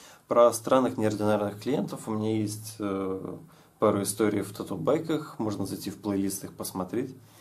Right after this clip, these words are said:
Э, опять же, у меня очень плохая память, и я мало что вообще запоминаю в жизни, поэтому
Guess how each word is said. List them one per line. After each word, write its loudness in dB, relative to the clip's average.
Э, 2
опять 0
же, 4
у 4
меня 2
очень -2
плохая 2
память, 0
и -2
я 0
мало 2
что -4
вообще 0
запоминаю 0
в -10
жизни, -6
поэтому -2